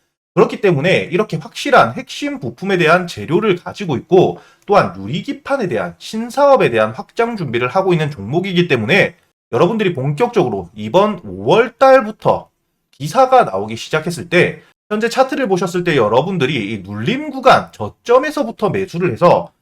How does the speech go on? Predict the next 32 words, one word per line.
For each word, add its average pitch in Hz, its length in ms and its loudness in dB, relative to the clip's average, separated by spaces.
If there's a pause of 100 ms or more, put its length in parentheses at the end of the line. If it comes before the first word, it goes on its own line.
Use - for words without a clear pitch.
(160)
지금 262 400 -6
매수 151 320 -2
구간부터 120 680 -2
최소 220 300 -2
오십 110 640 -4
프로 294 280 -4
이상 170 340 0
올라갈 254 540 -2
수밖에 156 340 0
없는 101 200 -8
종목이라는 101 500 -6
거죠. 87 240 -14 (760)
이렇게 190 220 -2
확실한 311 560 0
재료를 165 400 -6
가지고 220 460 -10
있을 170 220 -6
뿐만 196 300 0
아니라 117 240 0
지금 113 280 -10
이 117 160 -8
엔비디아와 226 1040 2 (500)
이 117 60 -10
반도체의 110 640 -4
핵심적인 240 720 -4
기업인 127 400 0
엔비디아와의 180 880 2
협력 226 360 0
이력을 110 260 -4
가지고 196 440 -4
있기 147 200 -4
때문에 123 520 -2